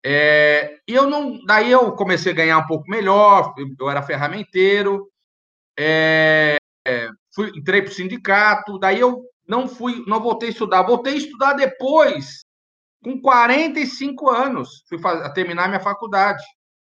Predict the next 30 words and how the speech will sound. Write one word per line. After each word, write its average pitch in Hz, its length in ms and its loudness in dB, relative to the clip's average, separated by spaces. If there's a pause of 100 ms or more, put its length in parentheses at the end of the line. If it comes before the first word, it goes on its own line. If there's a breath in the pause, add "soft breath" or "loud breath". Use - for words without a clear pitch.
(840)
porque - 140 -4
eu 226 60 4
achava 220 360 0
importante, 160 840 -6
minha 156 100 -12
esposa, 160 460 -6 (540 soft breath)
que 165 100 -4
eu 160 100 0
já 156 140 -4
te 156 80 -10
falei, 160 240 2
minha 147 80 -6
esposa 151 320 -6
é 151 60 0
jornalista, 160 760 -4
cobrou 160 300 -6
muito, 185 400 -8
não, 202 220 -8
fui 208 160 -14
fazer, 202 360 -4 (220)
depois, 160 380 -8 (320 loud breath)
eu 180 100 2
era 254 80 4
o 240 80 0
mais 262 240 2
velho 262 240 4
da 269 160 0
classe, 196 420 0
viu, 190 140 -4
Luiz? 156 380 -6